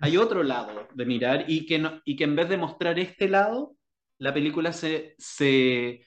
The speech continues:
afanaba en mostrarla como una víctima, eh, y en el fondo exponerla mucho.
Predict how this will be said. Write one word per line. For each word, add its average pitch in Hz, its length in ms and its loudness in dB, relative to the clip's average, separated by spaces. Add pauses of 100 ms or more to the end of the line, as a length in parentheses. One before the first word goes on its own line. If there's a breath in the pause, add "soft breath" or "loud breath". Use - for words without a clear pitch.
afanaba 151 580 0
en 170 80 -4
mostrarla 147 540 -2
como 147 180 -2
una 131 160 0
víctima, 156 880 -4 (320)
eh, 113 760 -4 (140)
y 143 140 0
en 139 80 2
el 139 80 0
fondo 165 240 2
exponerla 143 720 0
mucho. 98 360 -14